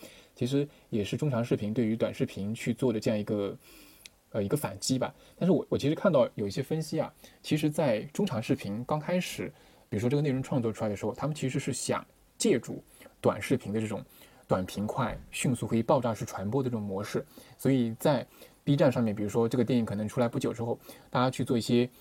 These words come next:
呃，剪辑，做一个几分钟的解读，其实大家是希望看到的，因为它可以吸引用户去看这个，这个原的，呃，电影或者原来这个剧集，所以其实中长视频在这个时候其实是会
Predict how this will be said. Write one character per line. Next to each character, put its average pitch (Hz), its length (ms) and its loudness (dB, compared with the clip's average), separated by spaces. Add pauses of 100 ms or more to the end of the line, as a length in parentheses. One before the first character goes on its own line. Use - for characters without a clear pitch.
(220)
呃， 104 220 0
剪 101 240 0
辑， 104 180 -2
做 120 160 2
一 113 40 2
个 113 60 2
几 107 160 -4
分 120 160 0
钟 131 120 0
的 123 80 2
解 101 200 -2
读， 101 320 -2
其 - 160 -4
实 127 60 0
大 139 100 0
家 139 80 0
是 147 80 0
希 151 140 0
望 143 80 4
看 117 160 0
到 101 120 -2
的， - 60 -6
因 139 60 2
为 139 120 2 (300)
它 - 160 0
可 131 160 -2
以 120 120 2
吸 165 280 0
引 135 140 0 (280)
用 135 180 4
户 113 180 -2
去 - 320 0
看 156 300 -2
这 98 100 -6
个， - 220 -8 (1000)
这 - 80 4
个 98 140 4
原 95 240 2
的， 98 380 2
呃， 107 100 -2
电 127 160 2
影 101 160 -4 (260)
或 113 120 2
者 101 80 2
原 98 100 0
来 110 80 2
这 117 60 2
个 113 80 0
剧 147 180 0
集， 92 260 -8 (240)
所 - 140 4
以 110 160 4
其 - 160 -4
实 113 80 2
中 127 140 0
长 120 100 2
视 123 80 2
频 104 160 -2
在 110 140 0
这 113 40 2
个 110 60 0
时 110 80 -2
候 107 80 0
其 110 140 -4
实 110 80 -2
是 117 40 -6
会 110 240 2